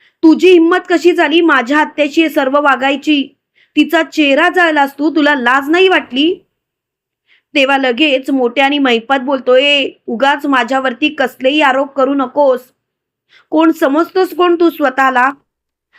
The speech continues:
"अर्जुन सुभेदार, तुझ्याकडे काय पुरावा आहे?" त्यावेळेला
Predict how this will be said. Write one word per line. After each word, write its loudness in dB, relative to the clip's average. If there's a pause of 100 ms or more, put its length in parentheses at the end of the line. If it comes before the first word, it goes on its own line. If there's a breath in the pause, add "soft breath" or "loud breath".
(120)
"अर्जुन -2
सुभेदार, 0
तुझ्याकडे -2
काय 0
पुरावा 0
आहे?" 0
त्यावेळेला 0